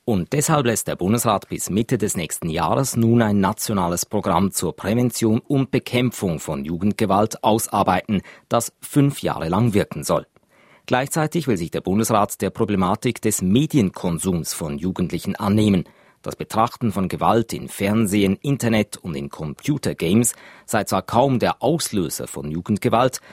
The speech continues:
sagt Olivier Steiner von der Fachhochschule Nordwestschweiz, könne aber im Übermaß verstärkend wirken. Eine eigentliche Abwärtsspirale komme da in Gang.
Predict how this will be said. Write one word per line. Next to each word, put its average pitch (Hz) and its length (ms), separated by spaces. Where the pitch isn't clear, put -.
sagt - 380
Olivier 101 340
Steiner 110 540
von 117 140
der 104 120
Fachhochschule 104 720
Nordwestschweiz, - 960
könne 135 380
aber 147 320
im 143 200
Übermaß 113 680
verstärkend 131 840
wirken. 85 380
Eine 117 200
eigentliche 117 540
Abwärtsspirale 98 1080
komme 82 280
da 80 140
in 87 140
Gang. 92 240